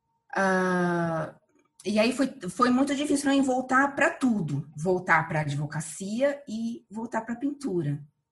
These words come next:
né? Ah, enquanto elas eram nenezinhas, eu até tentei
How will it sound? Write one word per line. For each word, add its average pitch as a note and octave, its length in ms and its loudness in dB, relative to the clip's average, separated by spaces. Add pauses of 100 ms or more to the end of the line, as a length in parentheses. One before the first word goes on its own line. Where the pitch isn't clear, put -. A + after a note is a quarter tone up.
(180)
né? E3 400 -6 (840)
Ah, F3 400 0
enquanto C4+ 240 -2
elas C4 240 2
eram G3 220 4
nenezinhas, F3+ 720 0
eu A3+ 80 0
até C4 280 0
tentei B3+ 1160 2